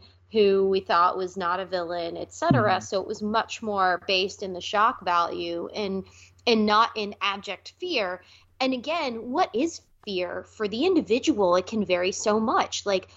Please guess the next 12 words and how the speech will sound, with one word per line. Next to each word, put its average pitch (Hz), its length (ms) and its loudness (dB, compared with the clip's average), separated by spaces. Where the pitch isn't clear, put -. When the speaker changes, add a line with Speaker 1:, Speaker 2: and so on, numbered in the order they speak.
Speaker 1:
I 220 100 4
remember 320 380 4
being 269 240 -2
a 202 80 -2
kid 208 560 -2
and 202 200 -4
watching 202 480 0
The 180 220 -2
Omen, 202 540 2
and 196 540 0
I 220 280 4
was 220 280 -4